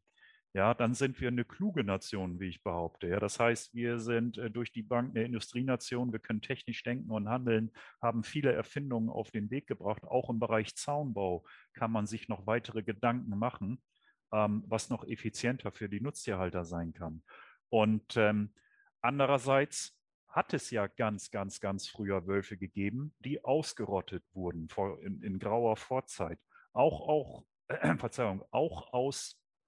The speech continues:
durchaus nachvollziehbaren Motiven, will ich jetzt nicht auswalzen. Dennoch glaube ich, ähm, wenn wir doch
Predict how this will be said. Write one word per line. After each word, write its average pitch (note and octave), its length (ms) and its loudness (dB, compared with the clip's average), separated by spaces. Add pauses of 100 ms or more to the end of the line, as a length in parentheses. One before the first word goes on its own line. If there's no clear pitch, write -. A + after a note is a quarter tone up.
(360)
durchaus A#2 960 2
nachvollziehbaren C3+ 1700 2
Motiven, A#2 640 -6 (560)
will G#2+ 160 2
ich A2+ 120 -2
jetzt - 240 0
nicht A#2+ 180 -4
auswalzen. - 800 -6 (260)
Dennoch E3 480 2
glaube D#3 420 2
ich, A2+ 420 -6 (560)
ähm, A#2 400 2 (640)
wenn E3+ 220 4
wir E3 80 2
doch - 280 -2